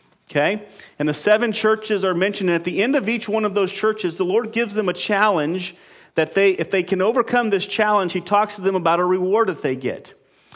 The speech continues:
And then in Revelation chapter number four, you have this great number of people that are surrounding the throne of God, and they're worshiping him and they're praising him. I believe this is the church. This is the raptured church. They're,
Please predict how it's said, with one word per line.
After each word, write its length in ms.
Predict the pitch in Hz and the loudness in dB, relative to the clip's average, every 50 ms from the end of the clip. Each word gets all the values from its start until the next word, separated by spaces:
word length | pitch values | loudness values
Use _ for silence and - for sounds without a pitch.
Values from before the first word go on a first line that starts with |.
| - _ - - | -20 _ -10 -4
And 100 | 160 165 | 0 2
then 100 | 202 226 | 2 2
in 80 | 233 220 | 4 4
Revelation 460 | 220 233 214 214 214 208 208 202 190 | 4 4 4 4 2 2 2 0 0
chapter 240 | - 190 190 - 185 | 0 0 0 0 -2
number 260 | 190 185 170 170 160 | -2 0 0 -2 -4
four, 340 | - - 226 247 247 226 208 | -2 -2 2 2 2 2 2
you 100 | 196 190 | 2 2
have 180 | 208 202 185 | 2 2 2
this 140 | 185 165 - | 0 -4 -4
great 400 | - - 180 202 233 311 277 - | -2 0 2 2 2 2 0 0
number 320 | 214 233 240 226 208 196 | -2 0 0 2 0 0
of 140 | 180 - - | 0 -2 -6
people 320 | - 226 233 220 - 185 170 | -6 -6 -4 -4 -2 0 0
that 100 | 170 170 | 0 0
are 60 | 170 | -2
surrounding 480 | 165 - 180 170 170 185 208 233 226 | -4 -4 -2 0 2 2 2 0 0
the 80 | 196 175 | -2 -2
throne 260 | - - 202 202 190 | -2 -2 -4 -2 -2
of 140 | 170 147 147 | -2 -4 0
God, 420 | - 151 147 139 135 160 175 180 - - - - - - - - - - | 0 0 2 2 0 -2 -2 -4 -8 -16 -20 -20 -20 -20 -20 -20 -10 -2
and 240 | 175 180 190 196 185 | 0 2 2 2 2
they're 140 | 196 202 196 | 2 2 2
worshiping 600 | 190 190 233 277 - - 240 - - 185 165 156 | 2 2 2 2 2 0 -2 -2 0 0 0 0
him 280 | 147 160 147 135 131 143 | 0 0 0 0 0 0
and 100 | 147 156 | 0 0
they're 80 | 151 | -2
praising 540 | 151 - - 208 208 226 220 185 170 160 147 | -2 -2 -2 0 0 0 0 0 -2 -2 -2
him. 220 | 151 151 131 135 | 0 0 0 2
I 80 | 147 190 | 2 2
believe 240 | 190 196 202 214 196 | 2 2 2 2 2
this 160 | 196 185 - | 0 -2 -2
is 140 | 185 170 170 | -4 -6 -8
the 60 | 170 | -12
church. 640 | - - - 240 226 185 143 - - - - - _ _ _ _ _ _ _ _ | -8 -2 0 0 2 0 0 -4 -6 -10 -10 -12 _ _ _ _ _ _ _ _
This 180 | - 147 135 - | -4 -2 -2 -4
is 120 | 170 156 | -6 -4
the 100 | 151 175 | -2 0
raptured 640 | 165 160 165 170 180 196 196 - - - 165 143 139 | 0 2 2 4 2 2 0 -2 -4 -4 -4 -4 -6
church. 380 | - - 147 135 131 - - - | -6 -4 -2 -2 -4 -4 -4 -2
They're, 240 | 147 143 139 139 | 0 0 0 -2